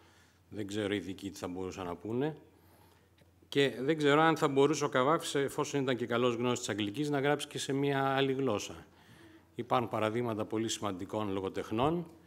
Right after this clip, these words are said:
οι οποίοι γράψανε σε, σε γλώσσα, και ενώ η μητρική τους γλώσσα ήταν άλλη, έγιναν διάσημοι γράφοντας, ας πούμε, όπως ο Κόνραντ ή ο Νάμποκοφ.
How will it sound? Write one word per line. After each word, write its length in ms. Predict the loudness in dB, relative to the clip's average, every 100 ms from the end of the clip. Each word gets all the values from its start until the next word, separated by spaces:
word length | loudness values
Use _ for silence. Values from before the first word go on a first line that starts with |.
| -20 -20 _ _ _
οι 80 | 0
οποίοι 300 | 0 2 2
γράψανε 480 | 2 0 0 -2 -2
σε, 520 | -2 -2 -2 -4 -8 -16 -20 -20 -20 -20 -20 -20 -20 -20 -16
σε 220 | -6 -2
γλώσσα, 920 | 0 2 2 2 2 2 2 2 0 -4 -8 -16 -20 _ _ _ -20 -20 -20 -4
και 120 | 2
ενώ 200 | 4 6
η 80 | 4
μητρική 580 | 4 2 4 2 2 0
τους 140 | 0
γλώσσα 380 | 2 4 4 4
ήταν 280 | 2 4 4
άλλη, 520 | 4 4 4 2 0 -8 -20 -20 -20 -20 -20 -20 -20 -20 _ _
έγιναν 420 | 2 4 4 4
διάσημοι 540 | 4 2 2 0 0
γράφοντας, 480 | 2 2 0 -4 -6
ας 120 | -6
πούμε, 140 | -4 -2
όπως 220 | -2 -2
ο 60 | -4
Κόνραντ 580 | 0 0 2 0 0
ή 120 | 2 2
ο 340 | 2 0 0
Νάμποκοφ. 640 | 2 0 0 -8 -8 -10